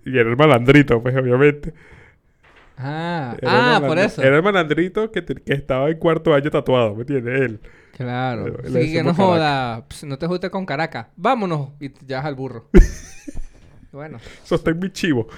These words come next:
Speaker 1: <laughs> Sostén mi chivo, eso.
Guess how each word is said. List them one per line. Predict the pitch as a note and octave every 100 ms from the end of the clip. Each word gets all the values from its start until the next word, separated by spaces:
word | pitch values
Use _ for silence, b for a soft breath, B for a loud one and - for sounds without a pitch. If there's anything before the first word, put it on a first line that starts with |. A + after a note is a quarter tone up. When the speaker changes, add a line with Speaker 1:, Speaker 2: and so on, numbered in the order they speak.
| F4
Speaker 1:
<laughs> | C#4+ G3 C4+ A#3 - - - - - - A#3+ - B3+ B3 -
Sostén | - - C#3+
mi | D3+
chivo, | - - - B2
eso. | C3